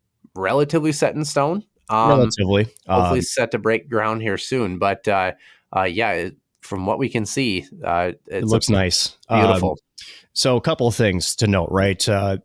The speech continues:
Speaker 2: first of all, they, they were looking at the Ford, uh, the old Ford plant, uh, property again,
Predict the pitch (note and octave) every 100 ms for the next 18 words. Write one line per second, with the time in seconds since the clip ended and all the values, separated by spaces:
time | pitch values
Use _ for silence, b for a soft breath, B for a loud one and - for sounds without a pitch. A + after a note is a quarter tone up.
0 | - - F3+ - C#3 C3 B2+ A2+ A2+ A2
1 | G#2+ G#2 A#2+ A#2+ G#2+ G#2 - A2 A2 G#2+
2 | F2+ - _ G#2+ F#2+ F#2+ G#2+ A#2+ - A#2
3 | A2 G#2+ F#2+ E2+ _ G2+ F2+ F2+ - G#2
4 | F#2 G2 F#2 F2 F#2+ G2+ F#2